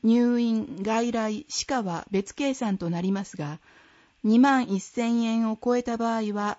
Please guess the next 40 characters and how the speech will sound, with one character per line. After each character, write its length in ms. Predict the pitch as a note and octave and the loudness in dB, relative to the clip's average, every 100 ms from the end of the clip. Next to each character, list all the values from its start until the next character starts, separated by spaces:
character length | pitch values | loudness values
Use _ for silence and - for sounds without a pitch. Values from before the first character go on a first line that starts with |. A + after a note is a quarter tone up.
| _ | _
合 160 | - G3 | -6 -6
算 360 | - - A#3+ A#3+ | -6 -2 0 0
で 100 | A3+ | 0
き 140 | G#3+ | -2
ま 120 | G3+ | -4
す。 200 | G3+ - _ _ _ _ _ _ _ _ _ _ | -6 -16 _ _ _ _ _ _ _ _ _ _
調 260 | - C#4+ C#4+ | -2 0 2
剤 240 | C#4+ C#4+ | 2 0
分 280 | A3 F#3+ F3 | 0 0 0
は 240 | E3+ E3 - | -2 -4 -6
処 100 | - | -2
方 240 | G#3+ C4 C4+ | 0 2 0
し 80 | - | -2
た 140 | A#3+ | -4
病 280 | F#3+ G#3 G#3+ | -2 -2 0
院 160 | G#3 G3 | 0 0
の 240 | F#3+ F#3 - | -2 -4 -4
外 260 | A3 B3 | -2 0
来 200 | C4+ C4+ | 0 0
分 240 | A3+ G3+ F3 | -2 -2 -2
に 100 | D#3+ | -4
含 280 | - B3+ | -4 -2
め 80 | A#3+ | 0
て 100 | - | -2
く 120 | F3+ | -6
だ 120 | F#3 D#3+ | -8 -8
さ 180 | E3 | -10
い。 100 | D3 - _ _ _ _ _ _ _ _ _ _ _ _ _ _ _ _ _ _ _ _ _ _ | -12 -14 _ _ _ _ _ _ _ _ _ _ _ _ _ _ _ _ _ _ _ _ _ _
自 140 | - A3 | -8 -2
己 160 | C4+ | 0
負 100 | C4+ - | 0 0
担 340 | B3+ C4 C4 - | 0 0 -2 0
限 240 | A#3+ C4 | 4 6
度 140 | C4 C4 | 4 2
額、 420 | F#3 - C3+ C3 _ _ _ _ _ _ _ _ - | -2 -8 -10 -10 _ _ _ _ _ _ _ _ -2
七 280 | A3 C4 | 2 2
十 160 | C4 B3+ | 2 -2
歳 340 | - C4+ B3+ B3+ | -4 -2 -2 -2
以 120 | B3 | -2
上、 400 | A3 F3+ D3+ C#3 | -2 -4 -6 -10